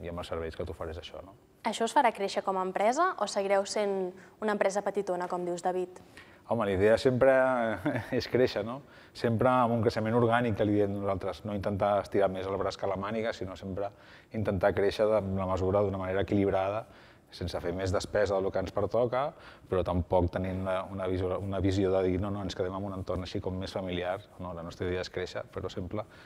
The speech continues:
Speaker 1: d'una manera sostenible, no?
Speaker 2: Molt bé, i responsable, sent conscients.
Speaker 1: Mhm.
Speaker 2: Molt bé, i per acabar, el factor F d'en David Rocasalves, com a responsable de Code
Speaker 1: El f-,
Speaker 2: Tickets.
Speaker 1: el factor F,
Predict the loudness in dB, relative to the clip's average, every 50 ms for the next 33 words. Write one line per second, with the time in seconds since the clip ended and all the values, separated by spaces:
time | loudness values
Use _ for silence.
0 | -20 -20 -14 -10 -6 -6 -4 -4 -4 -4 -4 -6 -6 -6 -6 -6 -4 -4 -6 -4
1 | -6 -8 -8 -8 -8 -10 -12 -12 -12 -14 -16 -16 -14 -8 -8 -6 -6 -6 -8 -10
2 | -10 -12 -12 -12 -12 -12 -12 -10 -10 -10 -6 -2 2 4 4 4 4 0 -2 -2
3 | -2 -2 -2 -2 -2 -2 0 0 0 0 -2 -2 0 2 6 6 8 8 8 6
4 | 4 2 -2 -12 -6 -2 2 4 6 4 6 6 6 6 6 6 4 2 0 0
5 | 2 4 6 8 8 8 6 6 4 4 4 4 6 6 6 6 4 4 2 2
6 | 0 0 -2 -2 -2 0 2 2 2 2 2 0 0 -2 -4 -6 -6 -8 -10 -12
7 | -10 -10 -10 -10 -10 -12 -18 -6 -4 2 4 4 4 4 2 -2 -2 0 0 2
8 | 4 4 4 4 4 4 2 2 0 -2 -8 -8 -8 -8 -6 -6 -4 -4 0 2
9 | 4 4 4 4 6 8 8 8 8 6 2 -2